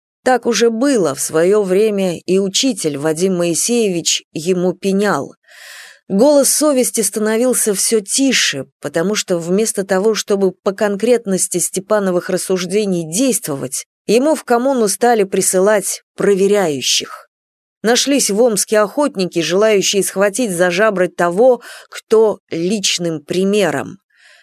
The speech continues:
Всегда находятся завистники. Им даже без личной пользы, а чтобы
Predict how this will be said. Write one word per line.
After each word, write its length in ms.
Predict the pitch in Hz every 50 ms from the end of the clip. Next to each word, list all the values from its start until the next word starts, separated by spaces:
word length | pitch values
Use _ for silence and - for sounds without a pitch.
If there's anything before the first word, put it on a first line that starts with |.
| _ -
Всегда 400 | - - 294 262 254 320 311 240
находятся 840 | 180 151 - - 208 208 185 170 156 151 - - 170 156 143 - _ _ -
завистники. 1080 | 139 143 165 185 185 185 196 196 180 - - - 147 139 - - - 147 139 - 180 _ - - - - - - -
Им 220 | - 226 240 240
даже 300 | 226 247 254 240 214 220
без 280 | 220 208 202 233 214 208
личной 460 | 233 254 262 220 - - 220 214 214
пользы, 560 | 196 196 - 277 294 269 226 180 147 139 156
а 340 | 147 143 147 156 175 190 196
чтобы 720 | 190 - - - - 277 269 233 220 240 233 220 - -